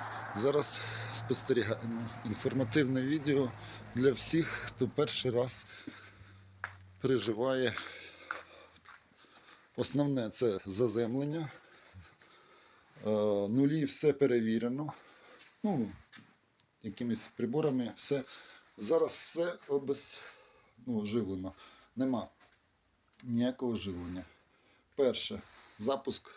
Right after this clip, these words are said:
станції. Дивимось. Ось о. Перше.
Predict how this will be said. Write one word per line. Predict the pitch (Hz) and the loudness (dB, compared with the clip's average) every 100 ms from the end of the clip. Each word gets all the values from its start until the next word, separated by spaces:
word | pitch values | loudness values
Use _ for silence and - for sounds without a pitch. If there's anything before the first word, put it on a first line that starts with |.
| - | -16
станції. | - - 113 113 - 175 190 - - - _ - | -12 -4 -4 -2 -2 -2 -2 -10 -20 -20 _ -4
Дивимось. | 123 113 98 98 - - _ _ _ _ _ _ _ _ | 0 2 0 -6 -6 -10 _ _ _ _ _ _ _ _
Ось | 131 113 - | -6 -4 -4
о. | 95 85 - _ _ _ _ _ _ _ _ _ _ - - _ _ _ - | -8 -12 -16 _ _ _ _ _ _ _ _ _ _ -20 -20 _ _ _ -4
Перше. | 120 120 - 175 | -2 0 -2 -4